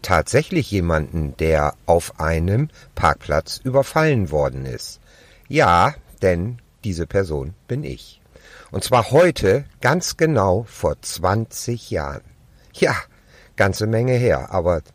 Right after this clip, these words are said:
wie der Zufall das will, höre ich gerade heute euren Podcast. Ich bin damals mit meiner ersten Frau und mit meinem Erstgeborenen,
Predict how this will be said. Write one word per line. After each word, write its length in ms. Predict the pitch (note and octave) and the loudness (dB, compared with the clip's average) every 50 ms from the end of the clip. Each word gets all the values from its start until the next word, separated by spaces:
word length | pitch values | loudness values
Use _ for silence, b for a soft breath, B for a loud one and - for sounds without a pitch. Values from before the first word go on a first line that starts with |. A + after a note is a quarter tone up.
| _ _ _ _ _ - - | _ _ _ _ _ -10 -2
wie 140 | C3+ D3 B2 | 0 2 4
der 140 | G#2+ A2 G#2 | 4 2 2
Zufall 360 | - B2+ C3 A#2 A2+ A#2+ A2 | 2 -2 -2 2 4 4 4
das 240 | G2+ G2+ G2 F#2+ F2+ | 4 4 2 0 0
will, 240 | F#2+ F#2+ F#2 A2+ D3+ B B B B B B | 0 0 0 0 -2 B B B B B B
höre 180 | - G#2+ A2 G2+ | 2 4 4 4
ich 100 | F2+ - | 2 0
gerade 380 | - F#2+ D#2 D#2+ D#2+ F2 F2 | -2 -2 -2 -2 -2 -2 -2
heute 300 | E2+ D2+ C#2 C#2 D2+ C#2+ | -2 -2 -4 -4 -6 -6
euren 320 | C#2+ D#2 D#2+ F#2 A2 A#2+ A#2 | -6 -4 -4 -4 -4 -6 -4
Podcast. 680 | - G#2+ E2 - - - C#2 C2+ - - - - - B B B B B B B B B B B B B - | -4 -4 -4 -6 -8 -14 -14 -14 -14 -16 -18 -20 -20 B B B B B B B B B B B B B -2
Ich 160 | C#3 A#2+ - | -2 0 2
bin 200 | - D#3+ E3 E3+ | 2 2 4 4
damals 520 | D#3 D#3 D#3 D#3 D#3 D#3 D3+ D3 C3+ - | 4 4 4 4 4 4 4 2 2 0
mit 180 | - C#3 C3 A#2+ | -2 -2 -2 0
meiner 340 | B2+ A#2 A#2 A2 A2+ A2 - | 0 0 2 2 2 0 2
ersten 400 | G#2+ A#2 A#2+ - - - A2+ G2 | 2 0 0 0 -2 -6 -6 -6
Frau 380 | - - - G#2+ G#2+ A2 C3+ | -6 -2 2 4 4 4 4
und 280 | E3+ E3+ - - A#2 D#2+ | 2 0 -2 -4 -4 -2
mit 140 | G#2 G#2+ F2 | -2 -2 0
meinem 260 | G2 G#2 F2+ F2 F#2+ | 2 2 2 0 0
Erstgeborenen, 1080 | - G2+ A#2 A#2+ - - - G2+ E2 D2+ F#2 F#2 F#2 F#2 F2 F#2+ G2 G2+ A2+ D3+ E3 | 0 0 0 0 -2 -4 -6 -6 -4 -2 0 2 2 4 2 2 2 0 0 0 -2